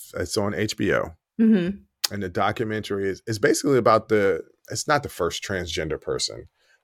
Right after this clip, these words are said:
Speaker 1: um, but it was, hmm.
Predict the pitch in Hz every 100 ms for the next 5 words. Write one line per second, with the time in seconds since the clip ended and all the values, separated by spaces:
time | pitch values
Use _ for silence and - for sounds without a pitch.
0 | _ 117 117 107 101 92 87 - _ _
1 | 110 - - _ - 113 98 - 131 120
2 | 120 113 107 - _ - - 85